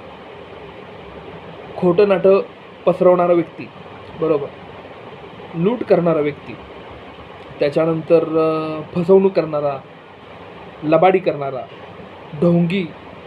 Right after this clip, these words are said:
आणि फक्त तो मानसिक गुलाम आहे, आणि त्या, तो स्वतःची बुद्धीचा कधीही वापर करत नाही, तर असा व्यक्ती पाखंडी आहे. बरोबर. अ, त्यानंतर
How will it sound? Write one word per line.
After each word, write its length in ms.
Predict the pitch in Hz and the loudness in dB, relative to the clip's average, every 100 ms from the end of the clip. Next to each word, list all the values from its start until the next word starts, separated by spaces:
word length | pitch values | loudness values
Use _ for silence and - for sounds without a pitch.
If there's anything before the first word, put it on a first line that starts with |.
| - - - - - - | -18 -18 -18 -18 -16 -6
आणि 800 | 147 170 175 175 175 175 175 165 - - - | -2 0 0 0 -2 -4 -6 -8 -12 -18 -2
फक्त 280 | 202 208 240 | -2 0 2
तो 640 | 226 214 214 214 220 208 - - - - - | 2 4 4 4 4 0 -8 -20 -20 -20 -10
मानसिक 380 | 160 170 170 214 175 | -4 -4 -4 -8 0
गुलाम 280 | 175 175 165 | 2 2 0
आहे, 300 | 135 - - - - - - - - - - 147 | -8 -12 -20 -20 -20 -20 -20 -20 -20 -20 -16 -12
आणि 340 | 156 170 175 170 | -6 -6 -6 0
त्या, 180 | 165 170 170 190 | 4 4 4 4
तो 100 | 175 | 4
स्वतःची 460 | 185 175 175 185 | 4 4 0 -2
बुद्धीचा 680 | 180 180 185 185 202 190 180 | 0 0 0 0 2 2 0
कधीही 400 | 180 180 180 190 | -2 0 2 4
वापर 360 | 214 175 175 175 | 6 4 4 0
करत 200 | 170 160 | 0 -2
नाही, 140 | 151 147 | -4 -4
तर 60 | 190 | -4
असा 180 | 185 | -2
व्यक्ती 240 | 202 175 180 | -2 -2 -4
पाखंडी 400 | 170 160 135 123 | -6 -6 -8 -12
आहे. 60 | - - - - | -16 -18 -18 -4
बरोबर. 240 | 165 165 156 - - - - - - - - - | 2 2 0 -6 -18 -18 -18 -18 -18 -18 -16 -8
अ, 300 | 147 147 147 143 - | -2 2 2 0 2
त्यानंतर 540 | 175 196 165 - 147 | 4 4 2 0 -2